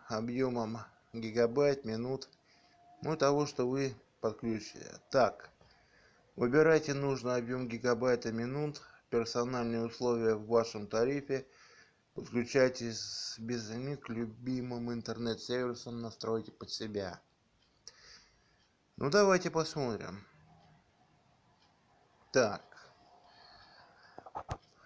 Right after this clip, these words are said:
Стандартные настройки. Мы видим, что здесь стоит так, сорок гигабайт.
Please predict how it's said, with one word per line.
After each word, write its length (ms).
Стандартные 840
настройки. 920
Мы 200
видим, 420
что 520
здесь 280
стоит 300
так, 220
сорок 360
гигабайт. 500